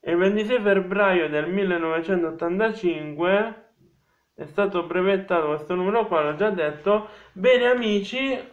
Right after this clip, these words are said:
oggi finalme-, adesso finalmente ho finito questo video. Spero di non avervi annoiato parlandovi di queste tristi realtà, di queste tristi eventi nei confronti di persone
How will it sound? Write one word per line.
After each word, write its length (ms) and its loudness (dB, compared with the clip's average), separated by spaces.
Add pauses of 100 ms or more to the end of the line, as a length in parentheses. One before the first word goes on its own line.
(140)
oggi 420 2
finalme-, 580 -2
adesso 480 0
finalmente 640 2
ho 100 4
finito 600 0
questo 380 4
video. 640 2 (220)
Spero 540 4
di 120 2
non 200 6
avervi 480 4
annoiato 960 4
parlandovi 840 4
di 140 -6
queste 460 2
tristi 520 0
realtà, 1080 4 (300)
di 180 -4
queste 1080 4 (220)
tristi 440 2
eventi 840 2 (200)
nei 200 4
confronti 800 4
di 140 -4
persone 1120 4